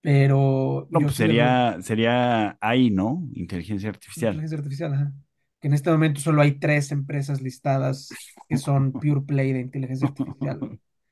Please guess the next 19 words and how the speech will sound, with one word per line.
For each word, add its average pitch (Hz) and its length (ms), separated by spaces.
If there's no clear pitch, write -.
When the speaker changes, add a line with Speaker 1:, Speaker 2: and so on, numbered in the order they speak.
Speaker 2:
<laughs> - 0
Speaker 1:
Entonces, 135 640
este, 135 1000
no 143 260
creo 143 220
que 151 80
esas 139 200
tres 143 200
empresas 139 760
lleven 147 460
al 139 240
Nasdaq 139 460
a 135 100
multiplicarse 139 720
por 135 200
tres 139 240
o 139 80
cuatro, 143 320
güey. 160 180